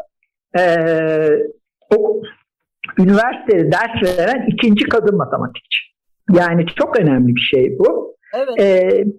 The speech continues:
Speaker 1: bizim Geiringer'le ilgili Gürol Irzık'la bir yazımız çıkacak, ee, yakın zamanda. Ama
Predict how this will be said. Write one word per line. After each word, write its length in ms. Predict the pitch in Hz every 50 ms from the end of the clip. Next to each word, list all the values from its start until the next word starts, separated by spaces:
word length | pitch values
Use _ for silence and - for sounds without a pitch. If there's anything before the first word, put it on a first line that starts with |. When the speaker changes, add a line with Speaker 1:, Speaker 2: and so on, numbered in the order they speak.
| _ _ _ - - - 196
Speaker 1:
bizim 540 | 233 233 214 269 277 277 277 277 277 262 208
Geiringer'le 840 | 226 240 240 240 254 247 240 240 233 220 220 220 220 220 226 226
ilgili 320 | 214 185 208 226 220 254 214
Gürol 340 | 214 240 226 226 226 220 220
Irzık'la 500 | 220 214 208 226 214 - 247 226 202 214
bir 60 | 220
yazımız 400 | 208 208 196 175 220 202 202 202 - -
çıkacak, 520 | - - 170 156 - 190 - - - - - - - - _ -
ee, 40 | 170 170 165 160 165 165 160 160 160 156 156 156 156
yakın 380 | 165 180 185 185 - 214 196 165
zamanda. 760 | 175 160 147 151 147 147 147 147 143 156 175 254 359 339 349 - - _ _ -
Ama 180 | 247 269 294